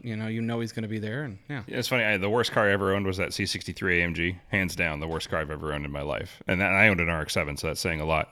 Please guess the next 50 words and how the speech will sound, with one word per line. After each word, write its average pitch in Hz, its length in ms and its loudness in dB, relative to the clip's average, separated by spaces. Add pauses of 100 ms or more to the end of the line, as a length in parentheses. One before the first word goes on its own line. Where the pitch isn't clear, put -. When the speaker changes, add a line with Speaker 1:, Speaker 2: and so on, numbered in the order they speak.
Speaker 1:
That 196 80 -4
was 247 100 -8
the 196 80 0
one 151 100 2
that 127 120 0
decided 123 280 -2
to 113 60 -8
just 117 180 -8
stop 120 240 -4
driving 127 320 0
on 120 60 -2
the 113 80 -6
freeway? 165 400 -6
Speaker 2:
Yeah. 113 260 6 (140)
Speaker 1:
Okay. 127 280 -8
Speaker 2:
Uh, 123 180 8
Speaker 1:
Yeah. 104 80 6
Speaker 2:
one 135 200 10
of 101 140 4
many 113 180 4
times 78 300 -4
it 82 60 -6
just 82 180 -6
decided 82 300 -2
to 78 100 -8
not 80 280 -4
start 80 280 -4
that 82 180 -4
day 82 120 0
or 78 100 -2
not 80 180 -6
drive 80 220 -2
that 67 180 -4
day. 76 180 -2
Speaker 1:
Sure. 269 220 2 (100)
Speaker 2:
It 117 120 4
would 127 120 4
have 113 60 4
been 98 100 4
better 92 220 2
on 78 100 -2
fire 87 360 4
than 78 100 -2
running. 85 340 0 (120)
It 104 40 -4
would 95 120 0
have 87 40 2
been 85 80 -2
more 85 120 -2
consistent. - 480 -6